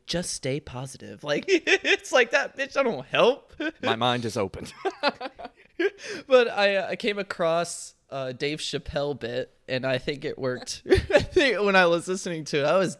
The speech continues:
Speaker 1: dying because Dave Chappelle is one of my favorite comedians of all time. But he has this whole bit on the book called The Secret,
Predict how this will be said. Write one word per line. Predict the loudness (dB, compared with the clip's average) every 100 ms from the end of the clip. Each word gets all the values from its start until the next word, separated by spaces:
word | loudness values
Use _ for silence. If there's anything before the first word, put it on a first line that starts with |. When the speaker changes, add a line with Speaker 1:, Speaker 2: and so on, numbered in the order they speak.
| -2
Speaker 1:
dying | 2 4 4 2 -2
because | -6 -6 -6 0
Dave | 0
Chappelle | 0 -4 -4
is | -4
one | -6
of |
my | -8
favorite | -4 -4 -4 -8
comedians | -12 -10 -10 -10 -10 -14 -14 -20 -20 _ _ _ -2
of | 0 2
all | -2 -4
time. | -6 -6 -6 -10 -16 _ _ _ -4
But | -2
he | 0
has | -2 -2
this | -8 -8
whole | -6 -4
bit | -4 0 0 -2 _ _ _ -8
on | -4 -4 -6 -10 _ _
the | -10
book | -4 -4 -4 -8 -16 -10
called | -6 -4
The | -4
Secret, | -4 -4 -2 -2 -2